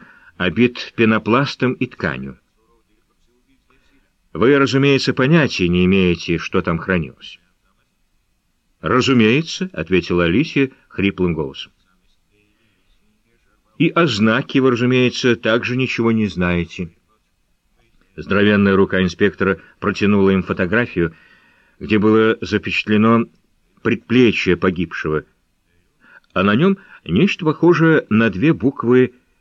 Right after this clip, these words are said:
"Т", разделенные осью симметрии. С губ Алисии сорвался вздох, и, казалось, он шел из самых глубин ее груди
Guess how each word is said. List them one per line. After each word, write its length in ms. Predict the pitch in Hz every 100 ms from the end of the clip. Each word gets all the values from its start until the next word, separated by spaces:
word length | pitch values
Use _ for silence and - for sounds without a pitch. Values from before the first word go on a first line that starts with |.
| _ -
"Т", 300 | 127 85 - _ _ _ _ _
разделенные 800 | - 78 92 90 113 120 113 110 - -
осью 580 | 113 104 - 104 101 -
симметрии. 680 | - 110 82 - 65 67 - _ _ _ _ _ _ _ _ _ _ _ _ _ _ _ -
С 160 | -
губ 220 | 95 95
Алисии 540 | 95 98 101 - 98 95
сорвался 640 | - 90 90 95 87 90
вздох, 420 | 78 69 120 - _ _ _ _
и, 80 | -
казалось, 500 | - 87 113 110 - -
он 160 | 104
шел 400 | - 117 120 117 - - _
из 160 | 87 -
самых 340 | 107 143 143
глубин 400 | 110 131 107 131
ее 200 | 120 117
груди 440 | 101 113 90 82